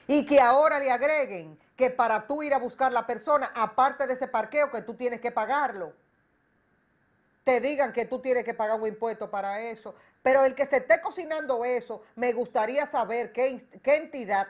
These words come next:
es, de, de todas las que tienen que ver con los aeropuertos.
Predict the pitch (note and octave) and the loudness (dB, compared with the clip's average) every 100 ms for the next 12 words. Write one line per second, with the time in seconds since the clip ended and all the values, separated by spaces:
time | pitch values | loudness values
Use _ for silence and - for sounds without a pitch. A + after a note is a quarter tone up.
0 | - E3+ D#3 - _ _ D#3+ G#3+ F#3+ A#3 | -8 -12 -12 -16 _ _ -8 -8 -4 -4
1 | A3 A#3+ C4 C#4+ C4+ - A3+ A3 A3+ A3 | -2 0 0 0 -2 -4 -8 -6 -10 -8
2 | G3 G#3 - F3+ D#3+ D3+ D3 C#3+ - B2+ | -6 -6 -6 -8 -6 -6 -8 -12 -14 -16
3 | A#2+ | -16